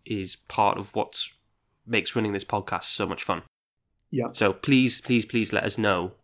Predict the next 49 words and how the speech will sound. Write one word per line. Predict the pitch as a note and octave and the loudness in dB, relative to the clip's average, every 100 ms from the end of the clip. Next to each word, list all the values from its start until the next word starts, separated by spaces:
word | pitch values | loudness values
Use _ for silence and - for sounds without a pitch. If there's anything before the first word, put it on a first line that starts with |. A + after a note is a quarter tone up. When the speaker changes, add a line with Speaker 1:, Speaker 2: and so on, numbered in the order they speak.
| - | -4
Speaker 1:
why | A2 G#2 | 0 2
you | G2+ | 0
love | G2 F#2+ | -2 -4
Mateo, | F#2+ F#2 F2+ | -4 -2 0
what | G#2+ | -2
kind | - G#2+ | 0 -2
of | G2+ | -2
cards | - G2+ G2 | -2 -4 -2
you | |
like | F2+ F#2 - | -4 -4 -6
in | |
him. | F2 F#2 - - _ _ | -8 -10 -14 -20 _ _
Yes. | - G2 - - - _ _ _ _ - | -10 -8 -6 -8 -12 _ _ _ _ -4
Sorry, | A#2+ F#2+ - _ | 0 0 -4 _
continue | - C#3+ F#3 D#3+ | 0 4 6 6
Speaker 2:
And | |
Speaker 1:
with | D#3 | 6
Speaker 2:
you | C3+ | 4
Speaker 1:
the, | C3+ | 4
Speaker 2:
can | C3+ | 4
Speaker 1:
the | |
shout-outs, | C3 A#2 G2 - | 6 6 6 2
Frank. | F#2 F2 | 0 0
How | - - F3 | 0 6 8
can | E3+ F3+ | 6 2
people | E3+ F3+ D#3+ | 4 4 6
get | E3+ | 6
in | C#3 | 6
touch | D3 - | 4 2
with | A2+ F2+ | 0 0
us? | G#2+ - - _ _ _ _ | 0 -2 -8 _ _ _ _
Speaker 2:
They | - | 2
can | D3 | 4
get | D#3 F#3 | 6 4
in | |
touch | E3+ - - | 4 -2 2
with | C#3+ | 2
us | C3+ | 2
by | - B2 | 2 4
emailing | C#3 D3+ C3+ A#2+ | 4 6 6 4
drawn | A#2+ C3 | 4 2
to | C3 | 2
the | - | -4
flame | B2 A#2 | -4 -2
podcast | B2 B2+ C#3+ C3+ B2 | -2 -2 -2 -2 -4
at | - | -2
gmail | C3 C3 B2 | 0 0 0
dot | B2+ - | -4 -2
com. | C#3+ D#3 | -2 -2